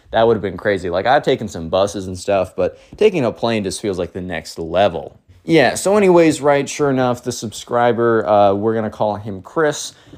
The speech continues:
Uh, they were all going on a trip to, <sighs> I, I'm trying to remember exactly. Let me check my Instagram D Ms, 'cause, by the way, if you guys wanna submit your own stories, go to Instagram, look up Connor Pugs,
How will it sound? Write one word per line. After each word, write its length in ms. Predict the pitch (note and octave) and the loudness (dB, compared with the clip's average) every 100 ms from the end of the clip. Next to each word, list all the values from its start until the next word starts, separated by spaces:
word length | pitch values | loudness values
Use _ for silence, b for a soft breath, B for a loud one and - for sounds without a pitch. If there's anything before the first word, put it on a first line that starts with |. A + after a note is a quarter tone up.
| B | B
Uh, 160 | A2+ A#2 | 2 4
they 180 | D#3+ | 6
were 200 | A3 G3 | 6 4
all 220 | D3 C#3+ C3+ | 2 0 2
going 360 | C3 B2 A#2+ | 2 2 0
on 160 | G#2 G#2+ | -4 -4
a 80 | F#2+ | -4
trip 420 | - A2+ G2+ - | -2 -2 -2 -6
to, 520 | - A#2 A2 G#2 G2+ | -8 -4 -2 -2 -4
<sighs> 40 | - | -6
I, 420 | - - - G#2 F2+ | -14 -18 -12 -10 -8
I'm 140 | A2+ | -2
trying 160 | D3+ D3 | 0 2
to 60 | |
remember 300 | B2+ A#2+ A2 | 4 2 0
exactly. 420 | G2+ G#2+ G2 G2 | 2 2 2 0
Let 140 | G2 A#2+ | -2 0
me 100 | B2+ | 0
check 220 | C3 A2+ | 0 0
my 140 | G#2+ | -2
Instagram 340 | G2 A2 G2 F#2 | -6 -6 -6 -6
D 80 | F#2+ | -6
Ms, 320 | F2+ E2 - | -6 -8 -6
'cause, 220 | - - b b - | -6 -8 b b 0
by 160 | C3 | 2
the 120 | C#3 | 4
way, 280 | B2 A#2 A#2+ | 4 4 4
if 160 | A2 A#2+ | 0 0
you 60 | |
guys 180 | A2 G#2+ | 2 2
wanna 200 | A#2+ A#2+ | 0 -4
submit 280 | - A#2+ G#2 | -4 -4 -4
your 160 | G#2 B2 | -2 -2
own 180 | D3+ | -2
stories, 540 | C3 C3 A#2 A2 G#2+ - b b - | -4 -2 0 2 0 -6 b b 2
go 160 | F3 | 4
to 100 | F#3+ | 4
Instagram, 640 | C#3 C3 - A#2+ A#2+ A#2 A2 | 2 -4 -4 -2 0 0 0
look 200 | A#2 A#2+ | -2 -2
up 140 | A2+ | -4
Connor 320 | - A2+ G#2+ | -6 -6 -6
Pugs, 500 | - B2 A#2+ A#2 G#2+ | -6 2 2 2 -6